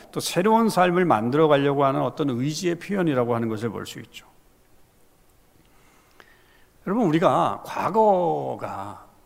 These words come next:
현재를 만들어내긴 합니다만 그 과거가 현재 나를 더럽히는 것,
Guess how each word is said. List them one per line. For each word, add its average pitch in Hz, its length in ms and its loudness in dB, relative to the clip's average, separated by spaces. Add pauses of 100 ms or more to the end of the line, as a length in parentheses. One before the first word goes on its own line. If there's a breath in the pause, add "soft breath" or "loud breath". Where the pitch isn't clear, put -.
(160)
현재를 190 420 -2
만들어내긴 117 600 -6
합니다만 104 760 -8 (920 soft breath)
그 214 240 2
과거가 190 880 4
현재 226 580 0
나를 147 380 0
더럽히는 131 640 -6
것, 85 160 -12